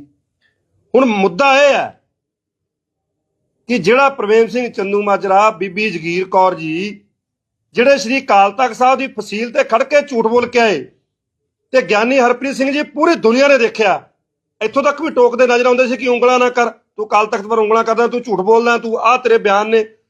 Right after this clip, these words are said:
ਗਿਆਨੀ ਹਰਪ੍ਰੀਤ ਸਿੰਘ ਜੀ, ਤੁਸੀਂ ਸਤਿਕਾਰਯੋਗ ਹੋ, ਤੁਸੀਂ ਦਿਖਾਉਂਦੇ ਸੀ ਨਾ ਬਿਆਨ ਲੱਗੇ ਵੇ।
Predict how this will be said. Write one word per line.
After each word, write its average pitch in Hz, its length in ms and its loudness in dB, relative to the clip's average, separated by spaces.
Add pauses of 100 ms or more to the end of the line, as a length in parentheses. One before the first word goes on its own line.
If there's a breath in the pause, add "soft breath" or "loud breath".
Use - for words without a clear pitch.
(480)
ਗਿਆਨੀ 131 220 -6
ਹਰਪ੍ਰੀਤ 156 320 -2
ਸਿੰਘ 180 160 2
ਜੀ, 233 160 0
ਤੁਸੀਂ 208 240 -4
ਸਤਿਕਾਰਯੋਗ 196 520 2
ਹੋ, 202 180 2 (800)
ਤੁਸੀਂ 233 240 -2
ਦਿਖਾਉਂਦੇ 247 380 2
ਸੀ 233 80 -2
ਨਾ 285 240 2 (480)
ਬਿਆਨ 202 300 0
ਲੱਗੇ 226 220 2
ਵੇ। 226 140 2